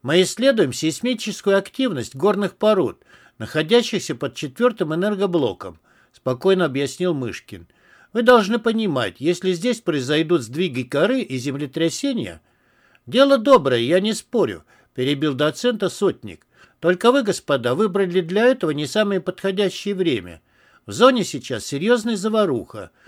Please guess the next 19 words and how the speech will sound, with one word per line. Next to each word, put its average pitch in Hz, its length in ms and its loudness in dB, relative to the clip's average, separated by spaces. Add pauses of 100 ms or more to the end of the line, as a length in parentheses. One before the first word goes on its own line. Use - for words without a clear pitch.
(160)
начинается 196 640 -2
новая 190 320 0
война. 165 500 0 (600)
Поэтому 214 420 2
предлагаю 156 580 2
вам 180 180 2
гостеприимство 190 840 -4
долга. 123 540 -2 (720)
Приглашаю 185 720 2
отправиться 185 580 0
с - 100 -12
нами 170 240 0
в 117 100 -8
Припять, 127 520 -2 (360)
где 131 200 -2
долг 247 340 2
обеспечит 143 640 -6
вам 170 200 2
защиту». 113 720 -6